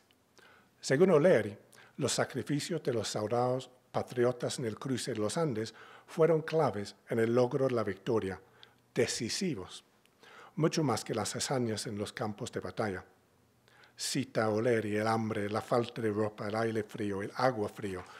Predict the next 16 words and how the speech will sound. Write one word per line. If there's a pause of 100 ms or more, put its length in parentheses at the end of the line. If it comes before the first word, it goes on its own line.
(240)
la
falta
de
acostumbra-, (200)
acostumbramiento
de
los
soldados
llaneros, (320)
las
muertes
de
los
caballos,
etcétera,
etcétera.